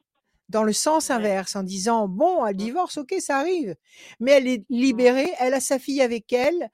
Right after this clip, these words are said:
Speaker 1: elle bosse, elle a sa vie, ok, la vie continue, pas de
Speaker 2: Mm.
Speaker 1: problème. »
Speaker 2: Oui.
Speaker 1: L'autre, elle est
Speaker 2: Oui.
Speaker 1: inquiète, je vais me l'entourer, je vais, je vais être présente et je vais, et je vais, je,
Speaker 2: Mm.
Speaker 1: c'est même pas je vais, je,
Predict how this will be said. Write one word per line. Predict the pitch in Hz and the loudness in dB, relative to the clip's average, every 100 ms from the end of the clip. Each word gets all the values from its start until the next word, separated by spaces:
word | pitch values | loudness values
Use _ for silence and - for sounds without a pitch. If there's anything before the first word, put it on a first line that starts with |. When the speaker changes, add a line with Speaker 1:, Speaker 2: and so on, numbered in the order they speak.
| _ _ - | _ _ -4
Speaker 1:
elle | 226 | -4
bosse, | 190 233 302 - | 0 2 2 0
elle | 214 | -4
a | 208 | -2
sa | 226 | -4
vie, | 196 269 359 294 | -4 -4 -4 -2
ok, | 240 269 - 440 | -2 0 0 2
la | 339 | 2
vie | 247 226 | -2 -4
continue, | 262 254 - 277 247 180 - | -6 -6 -6 -4 -4 -4 -2
pas | 247 | -4
de | 170 | -2
Speaker 2:
Mm. | |
Speaker 1:
problème. » | 170 269 277 220 170 151 175 | -4 -2 -2 -4 -6 -12 -14
Speaker 2:
Oui. | 165 - | -12 -4
Speaker 1:
L'autre, | 233 277 - | 0 0 0
elle | 226 | -4
est | 214 240 | -4 -4
Speaker 2:
Oui. | |
Speaker 1:
inquiète, | 226 269 294 370 - - | -6 2 4 4 0 -8
je | 196 233 | -2 0
vais | 226 233 | 0 0
me | 214 | 0
l'entourer, | 208 220 214 226 233 302 | 0 0 -2 -4 -2 -2
je | 247 233 | -2 -4
vais, | 208 214 - - - | -2 -2 -4 -20 -14
je | 208 | -6
vais | 220 | 0
être | 233 - | 0 0
présente | 220 - 214 220 311 381 - | -8 -4 -2 0 -2 -4 -6
et | 233 | -4
je | 196 196 | -2 -2
vais, | 190 240 247 226 | -2 0 0 -2
et | 196 | -4
je | 202 | -2
vais, | 202 220 247 | -2 -2 -4
je, | 185 208 | -4 -4
Speaker 2:
Mm. | 165 160 - | -6 -14 -8
Speaker 1:
c'est | - | -4
même | 247 294 | 0 2
pas | 392 381 | 2 2
je | 247 | 2
vais, | 226 214 185 | 2 2 2
je, | 170 170 220 370 359 175 | -2 0 4 4 4 2